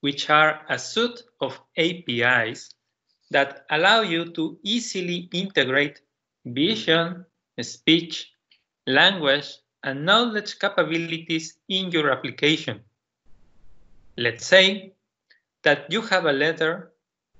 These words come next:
you take a pot-, a photo of it, and you would like an application to read it loud for you.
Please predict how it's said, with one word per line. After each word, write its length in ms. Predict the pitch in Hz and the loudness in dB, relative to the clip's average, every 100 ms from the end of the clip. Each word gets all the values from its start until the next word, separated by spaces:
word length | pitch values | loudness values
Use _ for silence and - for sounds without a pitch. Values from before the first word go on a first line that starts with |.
| - _ _ _ - | -20 _ _ _ -10
you 140 | 143 | -8
take 400 | 143 - 147 147 | -6 0 2 2
a 80 | 123 | -4
pot-, 320 | - 208 240 147 | -2 -2 -2 -6
a 60 | |
photo 420 | 131 196 226 160 160 | -4 -4 -2 -4 -2
of 260 | 139 127 | -4 -4
it, 200 | 151 160 - _ _ _ _ _ - | -8 -12 -18 _ _ _ _ _ -4
and 180 | 170 165 | 0 0
you 80 | 226 | 0
would 220 | 262 277 | -2 -2
like 260 | 202 185 185 | 2 2 0
an 140 | 170 | -4
application 760 | 139 131 123 165 160 160 131 - | -4 -6 -4 0 0 0 -6 -4
to 140 | 139 | -2
read 200 | 156 170 | 0 2
it 160 | 156 143 | 0 2
loud 280 | 147 156 | 4 4
for 200 | - 127 | 0 -8
you. 220 | 113 139 | -6 -10